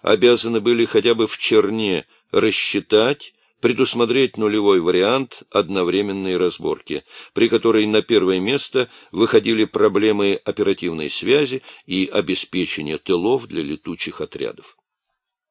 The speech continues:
Часа два вперемешку с обедом бились над графиками, внося согласованные поправки,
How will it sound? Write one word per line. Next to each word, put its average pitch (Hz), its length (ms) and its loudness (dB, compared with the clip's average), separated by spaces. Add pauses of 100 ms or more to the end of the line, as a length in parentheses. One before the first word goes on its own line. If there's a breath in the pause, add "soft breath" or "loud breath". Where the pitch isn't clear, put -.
(540)
Часа - 440 -2
два 76 480 -4 (460 loud breath)
вперемешку 85 580 -4
с - 120 -8
обедом 143 440 -4 (260 loud breath)
бились 113 760 -4
над 92 420 -6
графиками, 117 880 -2 (200 loud breath)
внося 92 540 0
согласованные 78 760 -4
поправки, - 640 -4